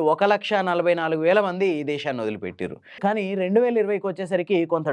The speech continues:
డౌన్ఫాల్ కనిపించింది. రీజన్ ఏంటంటే ఆ ఇయర్ కరోనా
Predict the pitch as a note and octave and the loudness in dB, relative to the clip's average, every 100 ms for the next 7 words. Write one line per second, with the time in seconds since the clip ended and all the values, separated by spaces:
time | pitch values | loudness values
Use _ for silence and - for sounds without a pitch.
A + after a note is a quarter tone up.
0 | C3 D#3+ F#3 F#3+ D3+ B2 A2+ G#2 G2 F2+ | 2 2 2 0 0 -6 -10 -14 -14 -16
1 | - - _ C#3+ G#3 A#3 G#3+ F#3+ D#3+ D3+ | -18 -20 _ 4 6 4 2 2 0 2
2 | G3+ D3+ D#3+ - _ B2 C3+ E3+ F3 - | 2 2 0 -6 _ 0 2 4 0 0
3 | D#3 G3 G3+ | 2 2 0